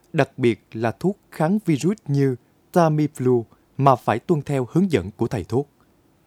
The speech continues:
Tiêm phòng cúm cũng là cách tốt để phòng bệnh. Chuyên mục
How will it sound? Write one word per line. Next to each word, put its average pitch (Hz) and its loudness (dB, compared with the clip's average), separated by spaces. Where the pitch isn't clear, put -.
Tiêm 214 6
phòng 110 -2
cúm 139 -2
cũng 113 4
là 127 -4
cách 156 -8
tốt 170 -2
để 92 -2
phòng 95 -4
bệnh. 85 -6
Chuyên 196 4
mục 131 2